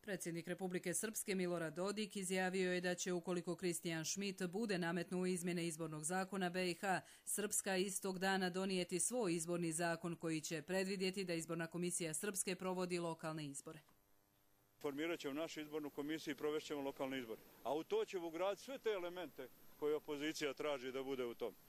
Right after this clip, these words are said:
Speaker 2: To je stvar dogovora između vlasti i opozicije uvijek. Svi izborni zakoni se na svijetu mijenjaju isključivo ako postoji konsenzus vlasti i opozicije. I nikada ništa drugo. Prema tome, mi ćemo ugraditi to, ali u naš zakon, a ne ovaj. Pošto on sad zaprijetio, ja vam javno kažem da neće se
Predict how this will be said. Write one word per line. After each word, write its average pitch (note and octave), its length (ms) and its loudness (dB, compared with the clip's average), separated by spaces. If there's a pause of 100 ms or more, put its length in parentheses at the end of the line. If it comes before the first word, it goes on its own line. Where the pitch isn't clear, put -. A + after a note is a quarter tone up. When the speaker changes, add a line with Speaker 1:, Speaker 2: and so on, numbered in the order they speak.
(200)
Speaker 2:
To - 120 0
je F#3 60 -2
stvar G3 240 -2
dogovora D3+ 340 -2
između C3+ 320 -6
vlasti D3 320 -2
i B2 40 -6
opozicije C3 500 -6
uvijek. B2 220 -6 (380)
Svi A3+ 320 0
izborni F3 300 -2
zakoni E3 400 -2
se D3 160 -8
na C#3 100 -4
svijetu D3+ 500 -4 (460)
mijenjaju D#3+ 460 -2
isključivo E3 500 -2
ako D3 160 -4
postoji D#3 400 -2
konsenzus C#3+ 520 -4
vlasti C#3+ 300 0
i - 20 -2
opozicije. B2 480 -8 (600)
I D3 120 0
nikada F#3 540 -2
ništa D#3+ 300 -6
drugo. A#2+ 280 -8 (320)
Prema C#3 180 -4
tome, D3 320 -2
mi F3+ 120 -6
ćemo D3+ 180 -6
ugraditi D#3 340 0
to, F#2+ 100 -14 (260)
ali C#3+ 180 -2
u D#3 40 -4
naš D3+ 200 -4
zakon, A#2+ 360 -4
a C3 60 -8
ne C#3 160 -4
ovaj. G2+ 200 -6 (340)
Pošto G3+ 340 0
on G#3 80 -4
sad A3 200 0
zaprijetio, F#3+ 480 -2
ja F#3+ 100 2
vam F#3 120 -4
javno F#3 300 -2
kažem D3+ 320 -4
da D3 80 -6
neće C#3 280 -8
se B2+ 240 -12